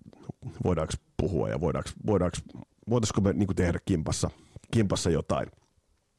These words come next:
Ja toden totta muuten tekivätkin. Öm, te tiedätte, kasarilaisten kuulijat, että mä, mä rakastan Ossia, mutta mulle ei missään vaiheessa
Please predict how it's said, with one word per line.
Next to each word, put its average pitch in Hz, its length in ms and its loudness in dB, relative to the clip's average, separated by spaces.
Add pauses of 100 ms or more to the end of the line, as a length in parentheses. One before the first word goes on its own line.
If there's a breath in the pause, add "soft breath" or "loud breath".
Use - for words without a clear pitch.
(240)
Ja 123 120 4
toden 117 340 4
totta 101 300 2
muuten 90 300 2
tekivätkin. - 560 -4 (680 loud breath)
Öm, 127 500 6 (680 loud breath)
te 151 80 2
tiedätte, 170 340 2
kasarilaisten 143 540 2
kuulijat, 117 340 6
että 104 120 4
mä, 107 160 6
mä 110 120 2
rakastan - 420 0 (100)
Ossia, 143 520 2
mutta 123 300 2
mulle 147 420 6
ei 110 420 6 (220)
missään 110 580 2
vaiheessa 95 600 0